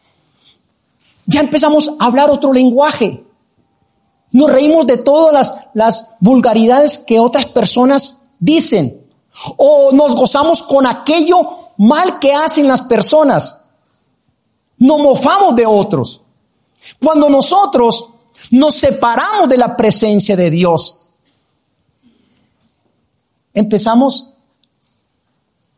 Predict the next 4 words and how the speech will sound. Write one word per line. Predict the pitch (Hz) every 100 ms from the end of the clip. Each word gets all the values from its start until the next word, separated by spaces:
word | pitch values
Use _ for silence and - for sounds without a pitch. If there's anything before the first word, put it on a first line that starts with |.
| _
a | 175
decaer, | 175 156 156 139 147 139 - _ _ _ _ _ _ _ _
a | - 240
declinar. | 269 262 240 247 277 285 190 -